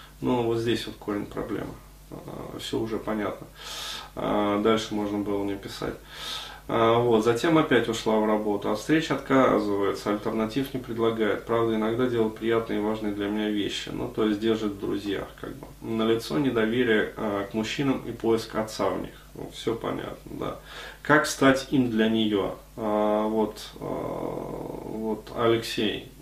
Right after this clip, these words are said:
крайне не рекомендую. А, это однозначный путь в созависимые отношения.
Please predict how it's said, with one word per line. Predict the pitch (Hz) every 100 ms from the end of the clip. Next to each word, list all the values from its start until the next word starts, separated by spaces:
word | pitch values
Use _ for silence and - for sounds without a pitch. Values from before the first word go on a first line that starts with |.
| - -
крайне | - 123 117 110 107
не | 101
рекомендую. | 95 - 95 - - - - - - - - - - - -
А, | 107 107 110 104
это | - - 110 127
однозначный | 113 110 110 127 131 - 110
путь | - 117 -
в |
созависимые | - 107 107 110 110 - 98 92
отношения. | 95 - - - - 50